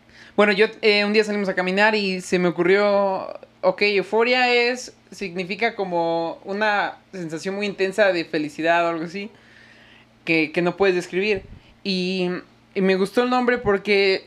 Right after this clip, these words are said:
era lo que yo sentía con la música. La, la música es mi día a día. No hay, no hay día que no traiga los audífonos puestos en mi casa o que ponga el estéreo. Entonces, sí, me, me gustaba mucho escucharla.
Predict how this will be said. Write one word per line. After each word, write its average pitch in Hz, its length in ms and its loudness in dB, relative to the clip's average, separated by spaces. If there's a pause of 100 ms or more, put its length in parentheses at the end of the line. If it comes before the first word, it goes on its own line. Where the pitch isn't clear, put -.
era 220 200 4
lo 233 140 2
que 226 100 -8
yo 202 120 0
sentía 208 440 0
con 202 100 -2
la 185 60 2
música. 208 560 0
La, 180 260 4
la 196 140 4
música 285 360 0
es 285 280 -2 (500)
mi 202 160 -4
día 226 220 4
a - 20 6
día. 202 300 -2 (320)
No 185 100 4
hay, 233 240 2
no 214 80 2
hay 220 80 4
día 240 200 2
que 220 80 -4
no 208 100 -4
traiga 220 240 4
los 185 140 -2
audífonos 180 360 -2
puestos 180 380 -2
en 156 80 -2
mi 147 80 -2
casa 185 580 0
o 151 480 -4
que 160 100 -10
ponga 170 360 0
el 156 80 0
estéreo. 202 420 -4 (400)
Entonces, 208 580 -4 (840)
sí, 226 380 -6
me, 202 400 2
me 190 280 -2
gustaba 240 360 0
mucho 240 260 -6
escucharla. 208 720 -2